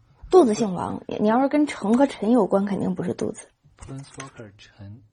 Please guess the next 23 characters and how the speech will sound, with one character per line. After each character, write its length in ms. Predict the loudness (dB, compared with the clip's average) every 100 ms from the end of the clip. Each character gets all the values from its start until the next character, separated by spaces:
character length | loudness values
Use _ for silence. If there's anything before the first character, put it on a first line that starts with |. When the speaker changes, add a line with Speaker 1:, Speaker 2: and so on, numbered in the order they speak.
| _ _ _ _ _ _ _ _ _
Speaker 1:
那 60 | -4
不 160 | -2 0
是 100 | 2
肚 200 | 4 2
子。 100 | 0
Speaker 2:
C 80 |
H 0 |
E 60 | -6
N 220 | -8 -8 -10 _
啊， 140 | -16 0
Speaker 1:
不 120 | 4
是， 100 | 4
不 140 | 4 2
是 120 | 2
肚 140 | 2
子， 140 | 0 -4
不 120 | -6
是 140 | -4
肚 140 | -2 -2
子。 80 |
Speaker 2:
啊， 180 | -2 -6
认 160 | -6
错 80 | -4